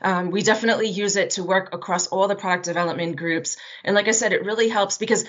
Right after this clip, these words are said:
I can explain something to you, but it's probably, which you'll, you'll probably get an understanding or appreciation for it.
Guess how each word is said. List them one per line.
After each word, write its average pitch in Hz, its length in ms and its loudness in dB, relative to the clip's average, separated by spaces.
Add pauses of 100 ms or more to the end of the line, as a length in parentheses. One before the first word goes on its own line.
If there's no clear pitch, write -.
(180)
I 254 80 6
can 269 160 0
explain 208 480 -2
something 190 460 -2
to 190 240 -2
you, 247 340 -2
but 196 140 0
it's 196 160 -4
probably, 240 480 0
which 190 340 0
you'll, 196 260 0
you'll 240 140 4
probably 403 200 4
get 254 100 4
an 214 80 0
understanding 196 720 0
or 160 80 0
appreciation 185 800 -4
for 175 260 0
it. 131 220 2